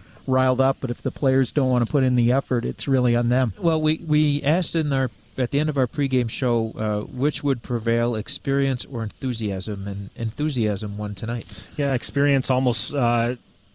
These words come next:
Speaker 3: you felt like they were just too comfortable. "Oh, look, we can play keep away with these guys," especially in the first period when, when L I U very much let R I T play keep away. But hockey is not a game of keep away.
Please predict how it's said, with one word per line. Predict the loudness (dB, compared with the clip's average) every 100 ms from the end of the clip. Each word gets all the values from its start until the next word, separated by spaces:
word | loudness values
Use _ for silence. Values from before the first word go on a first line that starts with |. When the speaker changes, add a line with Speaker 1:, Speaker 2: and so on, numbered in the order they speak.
| -14 -12 -6
Speaker 3:
you | -4
felt | 0 0 0
like | 0
they | 0
were | 0 0
just | -2 -2
too | -4
comfortable. | -2 -2 -2 -6 -6 -8 -12 -4
"Oh, | 0
look, | 2 2 0
we |
can | -2
play | -2 -2
keep | -2 -2
away | 0 2
with | 0
these | -2 0
guys," | 0 0
especially | -2 -4 -2 0
in | 0
the |
first | 0 -2 -2
period | 2 2 2
when, | 0 -2 -2
when | 0 0 0
L | -2 0
I |
U | 0 0
very | 0 0
much | -2 -2
let | -2 -2
R | -2 -2
I | -2
T | -4 -4
play | -4
keep | -4 -6 -4
away. | -2 -2 -6 -12 -18 -20 -20 -20 -20 -10 -2
But | 0
hockey | 0 2 2
is | 2
not | 2 2
a | 2
game | 0 0
of | -2
keep | -2 0
away. | 0 0 0